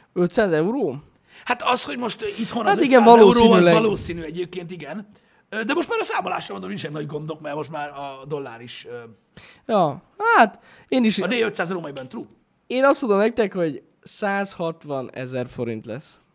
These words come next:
Speaker 1: Meglátjátok, annyi lesz.
Speaker 2: Az X D az négyszázkilencven, köszönöm szépen. Én most a konzolárát kérdeztem.
Speaker 1: Ja, ja, ja.
Speaker 2: Még itt tart.
Speaker 1: Hát igen.
Speaker 2: Az a durva. De jogos egyébként, hogy a D ötszáz. Öm, ötszáz dollár szokott lenni a, a,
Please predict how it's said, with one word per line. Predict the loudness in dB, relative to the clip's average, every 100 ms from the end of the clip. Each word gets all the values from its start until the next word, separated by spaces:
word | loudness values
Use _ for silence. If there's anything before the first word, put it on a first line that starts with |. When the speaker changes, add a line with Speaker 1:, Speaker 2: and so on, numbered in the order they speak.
| _
Speaker 1:
Meglátjátok, | -10 -8 -8 -10 -16 -14
annyi | -14 -14
lesz. | -14 -18 -20 _
Speaker 2:
Az | -8 -8
X | -6
D | -8
az | -8
négyszázkilencven, | -10 -12 -14 -12 -14 -14 -18
köszönöm | -16 -14 -14
szépen. | -12 -10 -8 -8
Én | -6
most | -6 -4
a | -4 -4
konzolárát | -4 -4 -6 -8 -12 -14
kérdeztem. | -14 -16 -18 -20 -20 _ _ _ _ _ _
Speaker 1:
Ja, | 0 4
ja, | 4
ja. | 4 0
Speaker 2:
Még | -8
itt | -18
tart. | -18 -20 _ _ _ _ -16
Speaker 1:
Hát | -16 -14
igen. | -16 -16 -20 _ _
Speaker 2:
Az | -18
a | -18
durva. | -18 -18 -20 -20 _ _ _ _
De | -4 0
jogos | 0 -2 -8
egyébként, | -12 -12 -16
hogy | -16
a | -14
D |
ötszáz. | -14 -14 -18 -20 -20 _ -20 -20 _
Öm, | -10 -8 -8 -10 -12 -18 _ _ _ _ _ _ _ _ _ _ _ _ _ _ _ -20 _
ötszáz | -12 -4 -4
dollár | -4 -8 -10
szokott | -14 -14
lenni | -16 -14 -14
a, | -12 -14 _ _
a, | -10